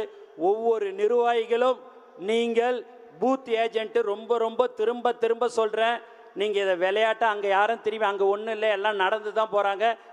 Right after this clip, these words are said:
இந்த பக்கம் கொஞ்சம் திரும்புங்க. அதனால நீங்க, திரும்ப திரும்ப சொல்றேன்,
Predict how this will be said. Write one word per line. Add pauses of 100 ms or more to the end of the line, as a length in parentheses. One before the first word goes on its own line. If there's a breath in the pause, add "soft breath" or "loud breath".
இந்த
பக்கம்
கொஞ்சம்
திரும்புங்க. (400 loud breath)
அதனால (560)
நீங்க, (720)
திரும்ப
திரும்ப
சொல்றேன்,